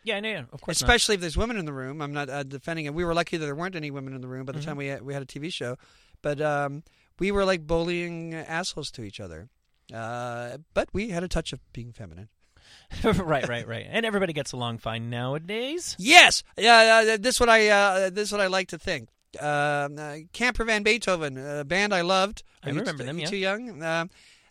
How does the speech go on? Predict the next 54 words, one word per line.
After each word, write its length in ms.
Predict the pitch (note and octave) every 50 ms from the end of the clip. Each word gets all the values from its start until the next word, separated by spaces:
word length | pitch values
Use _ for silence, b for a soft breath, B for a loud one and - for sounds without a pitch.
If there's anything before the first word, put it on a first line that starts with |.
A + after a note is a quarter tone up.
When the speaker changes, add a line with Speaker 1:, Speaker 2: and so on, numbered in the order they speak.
| b -
Speaker 2:
the, 400 | F3+ E3 E3 E3+ E3+ E3 E3 D#3+ -
oh, 160 | - D4+ F#4 G#3
they 80 | G#3+
were 100 | A#3 B3+
on 60 | B3+ B3+
the 80 | A#3+
same 260 | - - A3+ A3+ A3
What's 160 | G#3+ G#3+ G#3 -
Hot 240 | G#3+ A#3 B3+ B3+ A3
article 540 | F3 D3+ D#3 E3 E3 D#3+ D3+ - E3+ E3 D#3
in, 80 | D3+
uh, 100 | D3+ D3+ D3+
Rolling 220 | E3 F3+ G3 G3
Stone 200 | - - D#3 D3
in 40 | D3+ E3
eighty-seven. 420 | E3 E3+ - - G3 F#3+ F3+ D3+
They 80 | D3+ D#3+
were 80 | E3+ D#3+
the 280 | E3 D#3+ E3 D#3+ C#3+
hot 260 | B2+ D3+ F3 F3 -
band, 260 | - F3 E3+ F3 F3+ F3
and 60 | E3+
we 80 | E3+
were 60 | E3+ E3+
gonna 100 | E3+ D#3+
be 60 | E3
the 80 | D#3+ D#3
hot 180 | D#3 E3+ D#3+
comedy 340 | - - E3 E3+ E3+ D3+ B2+
troupe. 260 | - - B2+ A2+ G2+ - - -
We 120 | D3 D#3 E3
had 60 | F#3
Speaker 1:
And, 80 | G3 D#3+ F3+
Speaker 2:
an 80 | F3+ F#3+
Speaker 1:
and 100 | F3+ E3+
were 60 | F#3
you 100 | F#3+ F#3+
already 240 | F#3+ F#3 F3+ E3+ E3
a 60 | D#3
fan 200 | - D#3+ E3 F3+
of 60 | G3+
theirs? 320 | G#3+ A#3+ B3+ C4+ - - - b b b b b b
Speaker 2:
Yes. 360 | b G#3+ A3+ - - - - - - - -
Speaker 1:
That 160 | E3 D#3 D3
had 100 | C#3+ C3+
to 60 | B2+
be 80 | A2+ B2
so 220 | A2+ - - A#2 A2+
rad. 100 | A2 D3+
Speaker 2:
That 80 | E3 F3
was 160 | F3 E3+ D3
very 400 | C#3+ D3 D#3 D#3+ E3 E3 D#3+ D#3
exciting. 420 | C#3+ - - C#3 B2+ A#2+ A2+ A2+ -
Speaker 1:
Wow. 240 | C3+ C#3+ G#2 F2 -